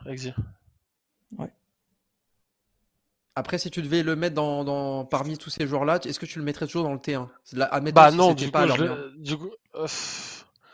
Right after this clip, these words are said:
Speaker 1: bah, en fait, le truc, c'est qu'à son prime, Meggy était largement au niveau de, des deux autres que j'ai mis à gauche, quoi.
Speaker 3: Ouais.
Speaker 2: Donc voilà.
Speaker 1: Donc, c'est compliqué de le mettre, tu vois. Donc, c'est compliqué de
Speaker 2: Donc
Speaker 1: pas
Speaker 2: dans
Speaker 1: le mettre, de le mettre
Speaker 2: l'histoire
Speaker 1: autre part, en fait.
Speaker 2: de C S, il est de niveau
Speaker 1: Ouais.
Speaker 2: T un.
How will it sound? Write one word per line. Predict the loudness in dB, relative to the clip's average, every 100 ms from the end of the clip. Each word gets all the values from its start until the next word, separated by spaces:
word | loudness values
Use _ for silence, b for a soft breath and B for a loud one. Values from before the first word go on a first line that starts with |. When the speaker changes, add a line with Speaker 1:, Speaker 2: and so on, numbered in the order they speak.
| b b b b 8
Speaker 1:
bah, | 12
en |
fait, | 12
le | 10 2
truc, | 2 0
c'est | 0
qu'à | -2
son | -2 -6
prime, | 6 6 6
Meggy | -2 -2 -2
était | 0
largement | 2 2 2 2 2
au |
niveau | 0 -4 -4
de, | -2 -2 0 -2
des | -4
deux | -8 -6
autres | -6
que | -8
j'ai | -8
mis | -4
à | -2
gauche, | -2 -4
quoi. | -14 _ _ _ _ _ _ _ _ _ _ _ _ -16 -10
Speaker 3:
Ouais. | -8
Speaker 2:
Donc | -6 -4
voilà. | -2
Speaker 1:
Donc, | -2
c'est | -4
compliqué | -4 -2 0
de | 4
le | 4
mettre, | 4
tu | 2
vois. | 0 0 -2
Donc, | -6 -14 -20 -20
c'est | -14 -8
compliqué | -6 -2 0
de |
Speaker 2:
Donc | 4
Speaker 1:
pas | 6
Speaker 2:
dans |
Speaker 1:
le | 4
mettre, | 2 -4
de | 0
le |
mettre | 2 2
Speaker 2:
l'histoire | 2
Speaker 1:
autre | 0
part, | -4
en |
fait. | -4 -4
Speaker 2:
de | -4
C | 0
S, | 0 2 0 -6 -16 _ _ -4
il | 0
est | 2
de | 0
niveau | 0 2
Speaker 1:
Ouais. | 2
Speaker 2:
T | 0
un. | -4